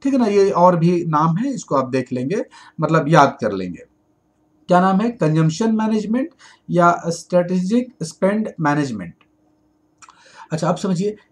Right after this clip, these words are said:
in very short, बहुत कम शब्दों में अगर कोई पूछे कि demand management क्या है बताइए, बहुत कम शब्दों में। देखिए ना, चार word में है। Know your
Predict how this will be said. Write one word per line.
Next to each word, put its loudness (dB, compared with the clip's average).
in 4
very 4
short, -2
बहुत 0
कम 4
शब्दों 2
में 2
अगर 0
कोई 0
पूछे -4
कि 0
demand 4
management 0
क्या 0
है 2
बताइए, -2
बहुत 2
कम 4
शब्दों -2
में। -2
देखिए 2
ना, 2
चार 0
word 4
में 0
है। -10
Know 2
your 4